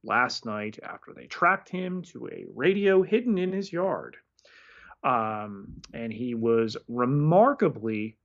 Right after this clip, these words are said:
resistant with the little rebel activity to his resume, which makes Meero think there's even more to be learned.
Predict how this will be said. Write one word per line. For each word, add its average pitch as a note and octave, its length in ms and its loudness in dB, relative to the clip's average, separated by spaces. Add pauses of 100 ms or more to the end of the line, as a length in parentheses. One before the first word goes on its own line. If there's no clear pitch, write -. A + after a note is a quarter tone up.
resistant A#2+ 880 -2 (500)
with F#3+ 400 4
the F#3+ 240 -2
little F3+ 640 0 (420)
rebel D3+ 340 2
activity C3 520 -8
to G3 240 -10
his E3+ 240 -8
resume, B2 600 -2 (240)
which G#3 240 2
makes D#3 460 0 (520)
Meero D#3 500 2 (180)
think B2+ 320 -10 (140)
there's G3 360 4
even G#3+ 560 -2
more C#3+ 600 0 (160)
to D#3 120 -6
be A#2+ 180 -4
learned. C#3 640 2